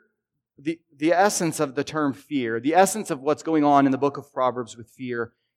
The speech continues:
is what I would call regard. It's this idea that, like, somebody has regard for God,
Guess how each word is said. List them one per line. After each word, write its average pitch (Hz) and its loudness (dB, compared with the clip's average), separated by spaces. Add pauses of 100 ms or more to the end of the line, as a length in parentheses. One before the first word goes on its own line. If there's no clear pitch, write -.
(120)
is 127 -8
what 143 0
I 147 2
would 175 -4
call 139 -6
regard. 107 -8 (1600)
It's - -20
this 165 2
idea 165 4
that, 156 -2 (240)
like, 151 0
somebody 214 4
has 165 6
regard 165 0
for 151 -8
God, 131 -2